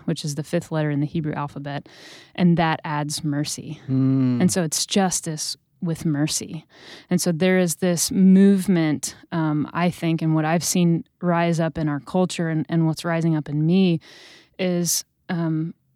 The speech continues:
Speaker 1: is to help make things right, but to do it in a merciful way
Speaker 2: Hmm.
Speaker 1: and, and, and not to shame and not to marginalize and not to, um, yell or throw stones, but to come alongside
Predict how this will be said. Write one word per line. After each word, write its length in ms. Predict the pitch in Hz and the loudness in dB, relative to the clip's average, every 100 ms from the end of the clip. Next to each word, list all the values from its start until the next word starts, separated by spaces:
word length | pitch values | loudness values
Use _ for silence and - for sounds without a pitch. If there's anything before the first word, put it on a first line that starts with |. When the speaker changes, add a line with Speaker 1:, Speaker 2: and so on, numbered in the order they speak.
| _ _ | _ _
Speaker 1:
is 120 | 196 | -6
to 100 | - | -4
help 220 | 156 202 | -2 0
make 180 | 190 185 | 0 0
things 280 | - 175 151 | 0 -2 -2
right, 240 | 160 160 151 | -2 -4 -4
but 120 | 165 | -6
to 100 | - | -6
do 160 | 156 165 | -4 -2
it 60 | 151 | -2
in 140 | 156 | -2
a 20 | |
merciful 560 | 147 143 147 - - 143 | 0 -2 -4 -8 -12 -14
way 320 | 151 - 156 | -14 -12 -12
Speaker 2:
Hmm. 220 | 139 123 117 | -8 -6 0
Speaker 1:
and, 220 | 165 160 | 0 0
and, 260 | 123 170 170 - | 0 0 0 -2
and 160 | 165 | 0
not 200 | 175 160 | 0 -2
to 100 | - | -6
shame 560 | - - 170 165 160 160 | -8 -2 2 4 2 2
and 160 | 160 156 | 0 0
not 260 | 156 156 - | 0 -2 -6
to 300 | - 151 151 - - - - | -4 -2 -4 -8 -20 -20 -2
marginalize 840 | 175 170 165 160 151 147 143 147 147 | 2 2 2 2 0 0 -2 -4 -4
and 160 | 151 156 | -2 0
not 240 | 151 - | -2 -6
to, 440 | - 165 147 143 151 - - | -6 -4 -4 -6 -10 -14 -10
um, 360 | 170 147 151 147 - | -8 -4 -6 -6 -4
yell 340 | 175 175 165 | 0 2 2
or 60 | 156 | 0
throw 200 | - 156 | -2 -6
stones, 540 | - - 160 156 156 | -6 -2 0 2 0
but 160 | - 156 | -2 -8
to 80 | - | -8
come 200 | - 185 | -2 2
alongside 720 | 165 147 151 - 143 147 147 | 2 2 0 -2 -6 -6 -8